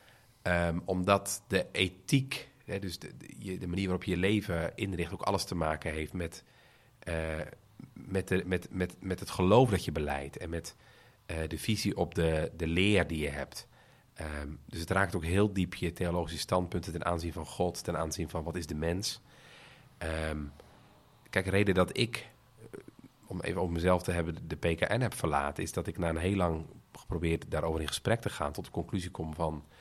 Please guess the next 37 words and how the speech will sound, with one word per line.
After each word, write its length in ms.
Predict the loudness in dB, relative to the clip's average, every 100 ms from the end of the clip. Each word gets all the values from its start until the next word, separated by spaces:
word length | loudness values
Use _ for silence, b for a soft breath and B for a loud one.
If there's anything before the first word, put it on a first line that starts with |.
| B B B B B -8
eh, 120 | -4
op 40 |
een 60 | -2 -4
gegeven 180 | -2 2
moment 180 | 2
ben 80 | 4
je 60 | 2
wel 200 | 2 2
uitgepraat. 680 | 0 -4 -10 -12 -12 -20 -20 b b b b b b b b
Heb 160 | -2 0
ik 220 | -2 -4
gezegd 380 | -2 4 4 4
wat 140 | -2
ik 80 | 2
denk 160 | 2
ik 120 | 2 -2
moet 200 | -2 0
zeggen 460 | 0 -2 -4 -8
en, 260 | -6 -6 -8 B B B B B B -8
eh, 120 | -6 0
blijkt 260 | 0 2
dat 240 | 0 -4 -8
een 160 | -12 -8
kerk 260 | -2 -2 0
niet 200 | -4 0
bereid 400 | 2 4 2 -2
is 140 | -8
om, 400 | -8 -6 -6 -10 b b b b b b
eh, 360 | -8 -4 -4 -4 -8 -10 -8
haar 120 | -6
visie 320 | -4 -2 -4
of 100 | -2
beleid 320 | 0 0 0
op 100 | -2
dit 180 | -6 -4
punt, 380 | -4 -4 -6 -14
eh, 120 | -10